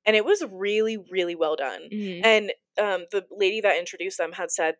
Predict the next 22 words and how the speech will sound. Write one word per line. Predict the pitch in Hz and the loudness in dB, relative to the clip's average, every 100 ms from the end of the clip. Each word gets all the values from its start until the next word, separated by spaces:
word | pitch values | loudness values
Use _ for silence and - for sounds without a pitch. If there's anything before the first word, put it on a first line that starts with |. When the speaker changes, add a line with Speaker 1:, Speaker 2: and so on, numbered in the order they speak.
| - | 2
Speaker 1:
there's | 175 170 | 2 2
a | 170 | -2
lot | 165 | -2
of | 160 | 0
diversity | 170 165 101 - 185 208 | -2 -4 -6 -8 -6 -2
in | 175 | -2
the | 175 | -2
women's | 160 160 196 | -6 -6 -8
chorus. | - 226 254 247 | -4 2 2 2
Like, | 175 | 0
there's | - 165 165 | 2 2 0
Speaker 2:
Mm-hmm. | 190 | -4
Speaker 1:
members | 160 170 170 | -4 -4 -4
of | |
the | - | -6
L | 90 | -6
G | 156 - | -6 -12
B | 170 | -18
T | - | -18
Q | 175 254 285 | -14 -12 -10
community, | 240 196 175 175 170 170 _ _ _ _ | -8 -8 -8 -8 -8 -10 _ _ _ _
um, | 185 175 156 120 | 0 2 0 -4